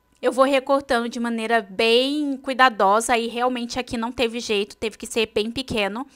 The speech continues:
E aí, não tem segredo. E aqui, acabou que eu recortei um pouquinho ruinzinho, assim. Algumas partes, não foram todas, mas eu não corrigi.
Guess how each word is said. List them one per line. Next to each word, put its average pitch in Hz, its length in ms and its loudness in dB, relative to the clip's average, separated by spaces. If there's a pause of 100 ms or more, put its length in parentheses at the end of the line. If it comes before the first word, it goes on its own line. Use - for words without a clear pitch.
(500)
E 311 80 -2
aí, 311 400 4
não 294 180 -2
tem 294 180 -4
segredo. 233 560 0 (280)
E 285 120 2
aqui, 320 440 4
acabou 262 720 4
que 285 140 0
eu 294 80 6
recortei 262 600 0
um 277 80 -4
pouquinho 370 800 -8
ruinzinho, 233 640 -6
assim. 220 280 -10
Algumas 277 520 -4
partes, - 420 -2
não 214 120 -10
foram 226 280 -10
todas, 226 420 -4
mas 247 200 -6
eu 269 100 -2
não 262 120 0
corrigi. 269 640 -4